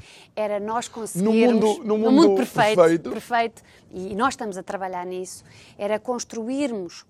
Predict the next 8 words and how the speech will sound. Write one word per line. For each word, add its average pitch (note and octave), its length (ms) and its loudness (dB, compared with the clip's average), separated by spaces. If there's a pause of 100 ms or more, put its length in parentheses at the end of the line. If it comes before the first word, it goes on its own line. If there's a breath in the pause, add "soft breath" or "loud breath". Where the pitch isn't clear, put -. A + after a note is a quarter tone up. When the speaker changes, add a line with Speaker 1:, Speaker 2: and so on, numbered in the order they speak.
(100)
Speaker 2:
um G#3+ 160 -8
programa A3 600 -4
Rede F#3 340 -10
Escolas G3 760 -4 (680 soft breath)
onde A3+ 440 0 (580)
o A3+ 80 -8
português G#3 560 -6
entrasse, F#3+ 760 -8